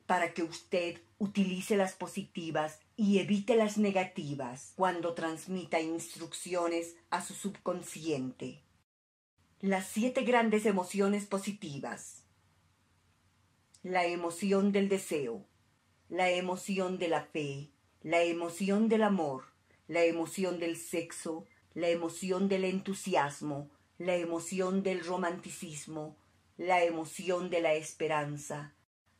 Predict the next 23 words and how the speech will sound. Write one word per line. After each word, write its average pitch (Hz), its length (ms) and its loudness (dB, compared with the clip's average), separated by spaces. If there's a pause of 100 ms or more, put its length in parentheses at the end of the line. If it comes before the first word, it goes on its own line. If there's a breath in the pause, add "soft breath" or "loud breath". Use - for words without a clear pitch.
(120)
Hay 202 220 4
otras 196 300 0
emociones 170 640 -4
positivas, 135 960 -12 (120)
pero 170 280 2
estas 170 320 -4
siete 170 720 -4 (180 soft breath)
son 190 320 0
las 175 220 -2
más 190 340 0
poderosas 170 1200 -2
y 202 120 2
las 185 260 0
que 190 120 -4
se 190 180 0
utilizan 180 560 -4
con 165 220 -2
mayor 160 320 -2
frecuencia 180 920 -4 (260 loud breath)
en 196 160 4
el 175 120 -2
esfuerzo 202 640 0
creativo. 190 800 0